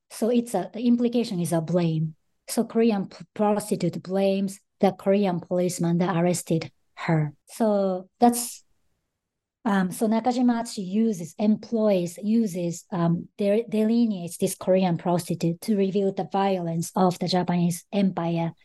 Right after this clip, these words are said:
exercised against Koreans at that time, genocide. And the next chapter,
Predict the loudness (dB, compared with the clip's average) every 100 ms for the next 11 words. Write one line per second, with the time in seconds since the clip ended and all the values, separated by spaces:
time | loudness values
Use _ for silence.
0 | -20 _ 2 2 4 2 2 2 2 -2
1 | -8 _ -4 0 2 2 -2 -8 _ _
2 | _ _ _ -6 0 0 0 -2 -4 -4
3 | -2 0 -2 -2 -2 0 -2 -4 _ _
4 | -2 0 0 -2 -8 -10 -16 -20 _ _
5 | _ _ _ _ _ _ _ _ _ _
6 | -2 2 4 4 2 0 -2 -4 -8 -2
7 | -2 -2 -2 2